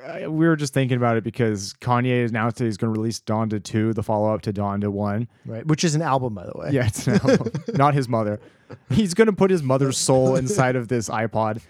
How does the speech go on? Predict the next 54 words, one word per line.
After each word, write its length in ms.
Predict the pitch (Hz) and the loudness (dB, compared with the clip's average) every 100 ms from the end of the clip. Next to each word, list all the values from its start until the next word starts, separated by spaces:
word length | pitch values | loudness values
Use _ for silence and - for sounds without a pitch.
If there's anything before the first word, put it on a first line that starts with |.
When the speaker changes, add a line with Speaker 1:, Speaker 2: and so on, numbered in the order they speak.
| _ - - | _ -16 -2
Speaker 1:
It 140 | 180 | 0
looks 260 | 190 214 - | 2 0 2
like, 280 | 202 175 - _ _ - | 0 0 -2 _ _ -12
have 140 | - 156 | -4 0
you 60 | |
ever 140 | 202 233 | 0 -2
seen 180 | 226 147 | -2 0
Existenz? 720 | 123 143 - 151 156 160 208 _ _ | -2 -2 -2 0 0 -2 -8 _ _
Speaker 2:
I 60 | 123 | -2
have 180 | 127 127 | -2 -2
not. 380 | 131 113 107 135 | -4 -4 -2 0
Speaker 1:
Okay. 400 | 127 123 117 143 | 2 2 0 0
It's 140 | 135 | 2
like, 260 | 160 151 120 170 | 2 2 -2 -4
it's 240 | 170 131 | -4 -4
Cronenberg-y, 920 | 147 - 151 143 135 135 127 131 127 | -4 0 2 2 2 2 2 0 0
like, 300 | 120 117 113 90 - - | 0 0 -2 -8 -14 -2
Speaker 2:
But 160 | 156 | 0
th-, 120 | 196 202 | 4 2
it's 120 | 165 | 2
a 20 | |
movie. 420 | 180 135 113 110 175 | 2 2 0 0 2
Speaker 1:
Yeah, 180 | 143 | 4
it's 260 | 143 165 147 | 2 0 0
like 220 | 165 147 | 2 0
where 280 | 123 151 147 139 147 | 0 2 2 0 -4
it's 240 | 170 180 | -2 2
a, 160 | 196 185 | 4 2
it's 140 | 151 | 4
a 40 | 180 | 4
movie 560 | 175 175 156 151 139 | 4 4 4 4 4
about, 360 | 127 123 123 120 | 2 2 2 2
like, 140 | 117 113 | 0 -2
people 260 | 120 120 | 0 0
who 140 | 113 107 | 0 0
go 160 | 117 | 0
into, 160 | 110 113 | 0 -2
like, 100 | 101 | -2
kind 160 | 110 | -2
of 60 | 104 | -2
a 20 | |
Matrix 400 | 104 104 107 - | -4 -4 -6 -8
type 300 | - 113 98 | -6 -6 -2
world-ish. 480 | 113 113 113 113 107 | -4 -2 -4 -4 -4
I 40 | |
haven't 180 | 127 120 | -6 -6
seen 100 | 110 | -6
it 40 | 101 | -6
in 40 | |
a 20 | |
long 160 | 95 92 | -6 -8
time, 300 | 92 87 90 | -10 -10 -6
but 140 | 139 | -6
Speaker 2:
Yeah. 100 | 107 | -6